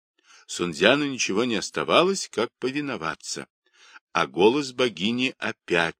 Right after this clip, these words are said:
прозвучал на весь храм: "Откиньте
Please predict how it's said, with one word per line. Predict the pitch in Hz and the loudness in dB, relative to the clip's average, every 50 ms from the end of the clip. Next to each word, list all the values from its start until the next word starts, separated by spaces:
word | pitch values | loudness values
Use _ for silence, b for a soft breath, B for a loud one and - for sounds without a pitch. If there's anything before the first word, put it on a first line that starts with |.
| _ | _
прозвучал | - 80 80 78 67 67 71 80 - - - 90 85 85 80 | -8 -8 -6 -6 -8 -10 -12 -10 -8 -6 -2 -2 -2 -2 -2
на | 80 78 | -4 -6
весь | 80 73 78 80 - - | -6 -6 -6 -6 -8 -8
храм: | - - - 76 76 76 76 73 73 _ _ _ _ _ _ _ _ _ _ _ _ _ _ _ _ _ | -10 -10 -6 -4 -4 -4 -4 -6 -10 _ _ _ _ _ _ _ _ _ _ _ _ _ _ _ _ _
"Откиньте | - - 139 160 - - - _ - - 180 214 208 165 127 101 - - - - 85 80 76 - | 4 6 6 6 4 -2 -16 _ -2 0 2 2 2 0 -2 -6 -12 -12 -8 -6 -4 -4 -6 -8